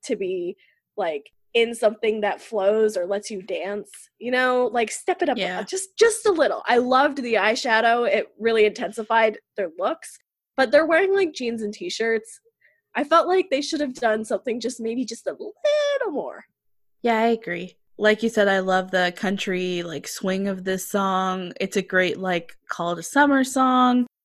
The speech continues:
Speaker 2: It's fun. It makes you wanna dance. It doesn't take itself too seriously. I also love that they're an actual boy band and they sound great. Uh, but the whole video, I was so <laughs> distracted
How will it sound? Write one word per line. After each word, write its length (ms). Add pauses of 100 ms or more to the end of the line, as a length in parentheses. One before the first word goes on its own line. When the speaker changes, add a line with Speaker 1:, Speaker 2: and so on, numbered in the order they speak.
(300)
Speaker 2:
It's 260
fun. 260
It 40
makes 280
you 60
wanna 180
dance. 440
It 80
doesn't 240
take 220
itself 340
too 160
seriously. 920 (420)
I 140
also 280
love 220
that 140
they're 140
an 80
actual 420
boy 260
band 580 (120)
and 100
they 100
sound 400
great. 360 (180)
Uh, 100
but 200
the 80
whole 240
video, 280
I 120
was 140
so 160
<laughs> 80
distracted 840